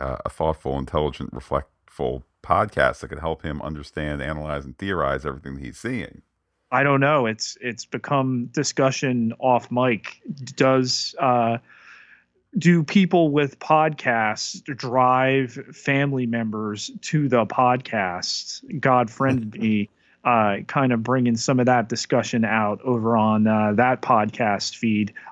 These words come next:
Speaker 2: I did not.
Speaker 1: Well, yeah, Pete, I've said it before. I'll say it again. You need to have that,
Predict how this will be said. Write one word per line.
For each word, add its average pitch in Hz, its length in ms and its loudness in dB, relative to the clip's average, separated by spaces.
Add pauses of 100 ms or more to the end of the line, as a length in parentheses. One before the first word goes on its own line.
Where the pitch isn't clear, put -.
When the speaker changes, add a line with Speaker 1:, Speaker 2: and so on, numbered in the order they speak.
Speaker 2:
I 151 160 4
did 135 340 -2
not. 107 520 -10 (1600)
Speaker 1:
Well, 101 160 -4
yeah, - 360 -4
Pete, 113 280 -2
I've 78 180 -4
said 101 160 -2
it 107 40 -2
before. 110 560 -4
I'll 76 160 -10
say 98 280 -2
it 92 60 0
again. 85 440 -2
You 78 100 -8
need 85 200 -4
to 87 60 -8
have 90 300 -4
that, 82 240 -4